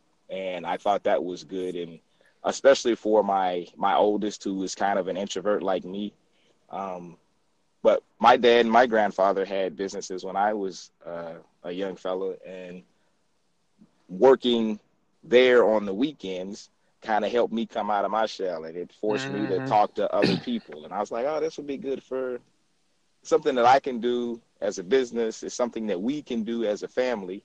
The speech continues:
Speaker 1: And I like that aspect of it. So it's, uh, they still, uh, work with me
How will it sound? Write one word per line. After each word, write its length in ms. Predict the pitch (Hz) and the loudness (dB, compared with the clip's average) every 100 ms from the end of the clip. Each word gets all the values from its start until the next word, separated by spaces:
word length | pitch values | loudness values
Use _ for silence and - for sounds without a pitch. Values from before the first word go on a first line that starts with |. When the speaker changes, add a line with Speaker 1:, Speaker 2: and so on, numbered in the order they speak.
| _ _ _ _ | _ _ _ _
Speaker 1:
And 460 | 98 104 104 104 110 _ _ _ _ _ - | -8 -6 -6 -8 -14 _ _ _ _ _ 2
I 160 | 101 | 4
like 340 | 110 117 110 85 | 6 6 4 4
that 200 | 113 85 | 2 4
aspect 540 | 95 87 - 87 - | 2 -2 -6 -8 -8
of 160 | 78 69 | -12 -14
it. 80 | _ | _
So 480 | - 98 95 90 90 _ _ _ _ _ _ - | -10 -4 -2 -4 -6 _ _ _ _ _ _ -10
it's, 260 | 98 - | -8 -4
uh, 220 | 107 101 92 | -2 0 0
they 160 | 110 | 0
still, 540 | 117 - 113 120 127 123 _ _ _ - _ | -2 -2 0 0 -2 -6 _ _ _ -20 _
uh, 160 | 110 104 | 0 2
work 240 | 101 113 | 4 2
with 140 | 113 113 | -2 -8
me 360 | 113 113 113 | -6 -6 -8